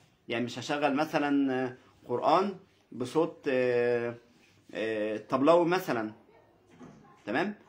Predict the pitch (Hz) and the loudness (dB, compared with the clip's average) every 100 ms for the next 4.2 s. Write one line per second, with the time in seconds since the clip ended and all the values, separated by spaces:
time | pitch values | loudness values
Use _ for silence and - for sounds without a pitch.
0 | - - 110 101 110 - 131 113 113 - | -14 -4 -2 -4 -8 -6 -4 -4 -6 -8
1 | - 110 104 117 131 82 - 139 147 139 | -8 -4 -2 -2 -2 -2 -2 -2 -2 -4
2 | 113 107 - 98 113 143 139 131 127 123 | -4 -6 -8 -8 -6 -6 -2 -2 -2 -2
3 | 143 139 131 135 139 - 110 139 127 131 | -4 -4 -4 -4 -4 -6 -4 -4 -4 -4
4 | 165 | -4